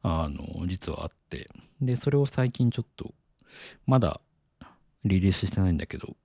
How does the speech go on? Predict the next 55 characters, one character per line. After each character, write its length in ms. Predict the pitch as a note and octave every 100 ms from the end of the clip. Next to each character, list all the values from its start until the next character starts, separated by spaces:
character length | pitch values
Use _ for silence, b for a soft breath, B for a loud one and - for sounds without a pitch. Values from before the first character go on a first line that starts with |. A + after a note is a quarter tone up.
| _
あ 160 | - D#2+
の、 100 | D#2
配 260 | - F#2+
送、 360 | - F#2+ G2+ C3 _
そ 180 | -
の、 80 | D#2 - D#2+
配 220 | - F#2+
送 140 | -
オ 40 | G#2+
プ 100 | -
シ 80 | E2
ョ 40 |
ン 40 |
み 60 | D2+
た 80 | D2
い 40 |
な 80 | D#2+
形 360 | - E2+ - E2
で 100 | D2+
も、 140 | - B B B B B -
イ 100 | F#2+
ー 20 |
シ 180 | - G2
ー 20 |
で 100 | -
も、 180 | - - B B B A2
あ 240 | F2+ D#2+
の、 140 | D#2+ D#2+ D#2+ D#2 E2 _ _ _ _ - - _ -
提 180 | - F2+
供 140 | D#2+
で 100 | D#2+
き 100 | -
な 80 | D#2+
い 60 |
か 100 | -
な 100 | - E2
み 80 | -
た 100 | F#2
い 40 |
な 80 | - -
こ-、 100 | - -
と 80 | G#2
こ-、 240 | G#2+ - - -
と 100 | -
こ 120 | -
ろ 80 | F#2+
を 40 |
今 180 | E2 - -
準 180 | F#2 D2
備 120 | -
し 40 |
た 100 | -
り 60 | -
と 100 | -
か 120 | -